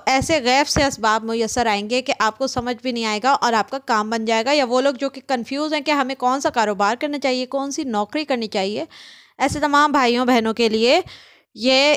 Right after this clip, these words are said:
इसम बहुत ही बाबरकत साबित होगा। और अगर आप अल्लाह की मोहब्बत, मदद और नुसरत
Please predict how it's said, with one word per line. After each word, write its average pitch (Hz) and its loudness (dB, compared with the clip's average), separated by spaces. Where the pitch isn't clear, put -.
इसम 269 0
बहुत 226 2
ही 302 2
बाबरकत 226 2
साबित 202 0
होगा। 185 0
और 277 6
अगर 269 2
आप 262 2
अल्लाह 240 2
की 277 -2
मोहब्बत, 240 0
मदद 226 2
और 247 4
नुसरत 294 2